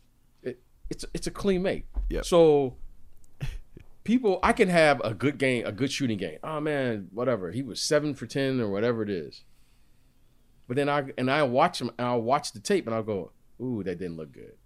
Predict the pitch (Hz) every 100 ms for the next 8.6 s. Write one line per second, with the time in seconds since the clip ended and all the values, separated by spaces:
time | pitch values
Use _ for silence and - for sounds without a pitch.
0 | _ 95 87 85 71 - - - _ 113
1 | 113 113 95 - 95 85 82 73 - -
2 | - - - - - - _ _ _ _
3 | _ _ _ _ - 113 117 120 90 -
4 | 104 87 87 67 - - - _ - -
5 | _ _ _ - 123 127 120 196 202 170
6 | 139 127 120 - - _ _ _ _ _
7 | _ _ - - - 143 139 123 117 123
8 | 135 123 113 - 92 82